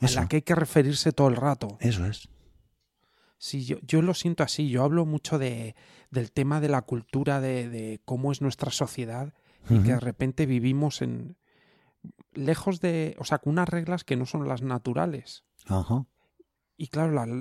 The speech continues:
Speaker 1: las reglas de la sociedad siempre son decepcionantes. Llega un momento en el que es decepcionante porque en realidad no somos nosotros. Nosotros
Speaker 2: Ujú.
Speaker 1: somos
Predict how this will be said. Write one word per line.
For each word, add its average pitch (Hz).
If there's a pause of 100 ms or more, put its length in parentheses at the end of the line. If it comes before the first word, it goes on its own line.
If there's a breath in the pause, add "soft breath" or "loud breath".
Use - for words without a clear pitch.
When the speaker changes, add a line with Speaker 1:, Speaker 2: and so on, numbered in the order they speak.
Speaker 1:
las 127
reglas 147
de 160
la 156
sociedad 139
siempre -
son 143
decepcionantes. 135
Llega 131
un 143
momento 135
en 160
el 131
que 117 (1800)
es 131
decepcionante 143
porque 123 (260 soft breath)
en 135
realidad 127
no 156
somos 143
nosotros. - (240)
Nosotros 117
Speaker 2:
Ujú. -
Speaker 1:
somos 165